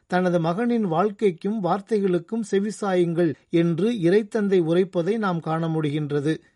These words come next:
அதிலும் சிறப்பாக மானுட மீட்புக்காக தியாகமேற்கவிருக்கின்ற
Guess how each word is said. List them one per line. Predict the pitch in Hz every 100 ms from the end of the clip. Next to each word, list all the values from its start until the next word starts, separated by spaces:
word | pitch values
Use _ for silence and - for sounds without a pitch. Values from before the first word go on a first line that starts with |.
| _ -
அதிலும் | 196 208 269 302
சிறப்பாக | - 185 180 180 160 156 156 196 247 _
மானுட | 165 202 262 262 233
மீட்புக்காக | 190 185 160 180 - 170 160 185
தியாகமேற்கவிருக்கின்ற | 208 170 190 220 240 208 185 208 180 175 170 175 165 151 147